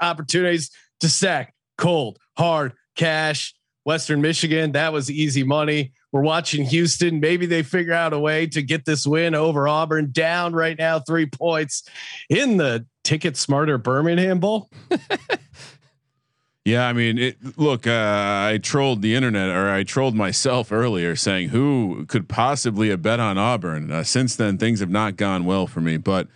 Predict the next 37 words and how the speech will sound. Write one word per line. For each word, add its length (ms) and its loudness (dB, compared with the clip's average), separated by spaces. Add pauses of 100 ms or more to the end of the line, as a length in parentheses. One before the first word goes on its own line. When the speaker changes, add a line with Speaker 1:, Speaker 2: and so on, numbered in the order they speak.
(640)
Speaker 2:
uh, 160 2
bowl 260 2
season, 400 0
I 100 0
feel 220 0
like 180 0
all 280 0
in 60 0
all, 340 0
we've 160 2
been 160 2
pretty 280 0
good, 540 -2 (100)
uh, 260 0
identifying 840 0
situations 880 0
where 220 0
it 420 -2
just 240 -2
didn't 220 2
make 220 0
sense 320 -2
to 80 -4
take 280 -2
one 240 0
side. 460 -2
So 320 -12 (320)
feeling, 320 2
I'm 180 0
Speaker 1:
Yeah. 40 -8
Speaker 2:
feeling 240 2
pretty 220 0
good 140 0
about 240 0
myself. 480 -2
I 60 0
mean, 240 0